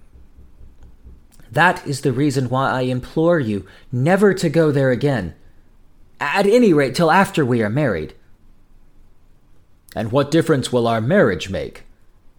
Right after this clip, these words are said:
said Alonso. "Oh, there will be no danger then. You can go bathe as often as you like." "But tell me,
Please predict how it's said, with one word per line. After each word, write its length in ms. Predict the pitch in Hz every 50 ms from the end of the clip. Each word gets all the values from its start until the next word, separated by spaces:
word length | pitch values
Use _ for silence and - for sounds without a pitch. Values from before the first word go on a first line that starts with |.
| - - -
said 240 | - - - 139 -
Alonso. 600 | 104 90 87 80 71 64 - - 57 60 135 - - - - - - _ _ - - - - - - - - - - - - - _ - - -
"Oh, 140 | 131 139 156
there 160 | - 165 156
will 80 | 143 151
be 160 | 131 170 156
no 180 | 143 156 156 143
danger 380 | 135 160 175 175 151 139 120
then. 360 | 101 139 147 117 98 110 131 - - - - - - - - -
You 120 | 220 233
can 140 | 214 240 220
go 100 | 208 220
bathe 240 | 190 214 220 233 214
as 140 | 208 208 226
often 260 | 214 220 220 - 208
as 220 | 208 202 180 170
you 80 | 196 196
like." 360 | 220 254 247 160 - - - - - - - - - - - - - - - - - - - _ - - - - - - - - - - - - - -
"But 160 | - 175 175 -
tell 300 | - - 185 196 196 170
me, 240 | 139 123 107 90